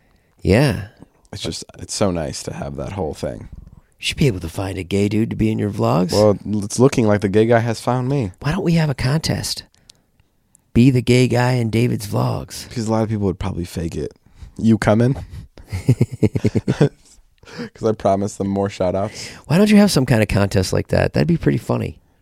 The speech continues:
Speaker 2: Because it's just hard to, like, i-, introduce a gay guy.
Speaker 1: No, it's not. Because if it's a competition, then people would be forced to bring their, like, their A game right away. Be
Speaker 2: When
Speaker 1: like
Speaker 2: you, when you were growing up, were there a lot of gay people?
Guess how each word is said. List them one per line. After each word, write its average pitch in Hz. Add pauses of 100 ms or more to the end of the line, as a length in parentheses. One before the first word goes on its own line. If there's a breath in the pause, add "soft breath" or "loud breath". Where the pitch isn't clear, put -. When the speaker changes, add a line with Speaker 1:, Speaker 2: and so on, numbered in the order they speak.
Speaker 2:
Because 127
it's 135
just 156
hard 117
to, 117
like, 98 (1700)
i-, 104 (220)
introduce 107
a 92
gay 90
guy. 85 (640 soft breath)
Speaker 1:
No, 131
it's -
not. 117
Because 92
if -
it's 104
a 101
competition, 113 (100)
then 98 (460 soft breath)
people 117
would 101
be 95
forced 95
to 92
bring 90
their, 85
like, -
their 90
A 92
game 85
right 85
away. 85 (140)
Be 131
Speaker 2:
When 139
Speaker 1:
like 156
Speaker 2:
you, 175
when 143
you 156
were 170
growing 120
up, 101 (160)
were 113
there 113
a 110
lot 107
of 104
gay 101
people? 120